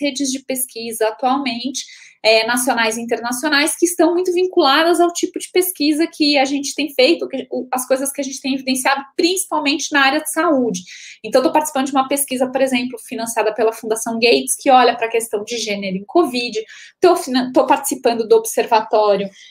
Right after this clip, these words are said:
é, covid dezenove no Brasil. Tô participando de uma pesquisa coordenada pelo professor Paulo Lotufo,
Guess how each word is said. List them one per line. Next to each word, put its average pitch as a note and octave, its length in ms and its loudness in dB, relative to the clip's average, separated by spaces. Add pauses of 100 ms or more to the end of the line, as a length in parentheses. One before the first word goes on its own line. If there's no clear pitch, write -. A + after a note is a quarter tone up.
(160)
é, G3+ 380 6
covid G#3 580 0
dezenove G3 480 0
no F#3 120 -4
Brasil. B3+ 680 2
Tô B3+ 140 0
participando B3+ 680 0
de - 120 -12
uma A#3+ 160 -6
pesquisa A#3 520 -4
coordenada A3 680 0
pelo G#3+ 380 4
professor A3 400 -6
Paulo A3 340 6
Lotufo, G#3 640 -2